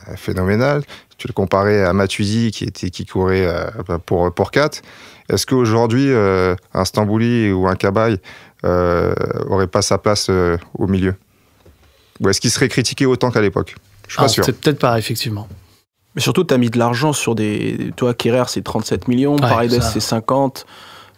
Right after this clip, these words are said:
Speaker 3: euh, Herrera, c'est un gros
Speaker 2: On
Speaker 3: salaire,
Speaker 2: surpaye
Speaker 3: Sar-,
Speaker 2: nos transferts.
Speaker 3: Sarabia, c'est vingt-cinq millions, et
Speaker 1: Mais pas que
Speaker 3: finalement
Speaker 1: les transferts. Tu, tu te dis, finalement, euh, tu prends l'exemple de Levin, qui a été prolongé quatre ans.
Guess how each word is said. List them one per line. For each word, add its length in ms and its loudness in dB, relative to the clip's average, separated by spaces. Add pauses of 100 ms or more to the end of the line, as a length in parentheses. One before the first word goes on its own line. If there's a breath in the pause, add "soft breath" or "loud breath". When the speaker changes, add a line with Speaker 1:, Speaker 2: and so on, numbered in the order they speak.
Speaker 3:
euh, 320 -4
Herrera, 400 0
c'est 140 -6
un 100 -4
gros 160 -4
Speaker 2:
On 20 -2
Speaker 3:
salaire, 380 4
Speaker 2:
surpaye 160 4
Speaker 3:
Sar-, 60 4
Speaker 2:
nos 80 4
transferts. 360 0
Speaker 3:
Sarabia, 300 4
c'est 160 0
vingt-cinq 420 0
millions, 260 2
et 40 4
Speaker 1:
Mais 60 4
pas 100 4
que 60 4
Speaker 3:
finalement 140 4
Speaker 1:
les 80 2
transferts. 500 0
Tu, 180 -4
tu 180 -2
te 80 0
dis, 220 0
finalement, 540 2
euh, 40 2 (320 loud breath)
tu 160 -4
prends 180 0
l'exemple 360 2
de 60 2
Levin, 400 0
qui 180 -4
a 40 2
été 200 -2
prolongé 360 -2
quatre 280 -2
ans. 160 -2